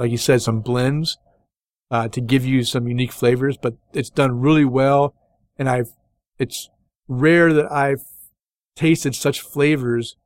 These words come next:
coming out of, of beers like I do from Selkirk Alley. They really have a way of, of bringing out some unique, uh, full, rich characters of, of the malts and the hops and stuff that, and the yeast, uh, phenols that they're being used are, are really good.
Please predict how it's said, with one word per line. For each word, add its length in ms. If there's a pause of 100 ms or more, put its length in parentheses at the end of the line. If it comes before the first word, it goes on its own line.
(260)
coming 240
out 220
of, 160 (140)
of 260
beers 300
like 100
I 80
do 220
from 180
Selkirk 400
Alley. 220
They 120
really 420
have 140
a 120
way 300
of, 180 (440)
of 160
bringing 320
out 220
some 180
unique, 600 (800)
uh, 280
full, 460
rich 340
characters 640
of, 260 (100)
of 340
the 120
malts 440
and 100
the 100
hops 360
and 80
stuff 220
that, 140
and 140
the 140 (180)
yeast, 420 (300)
uh, 240 (440)
phenols 400
that 100
they're 160
being 260
used 280
are, 180
are 100
really 280
good. 260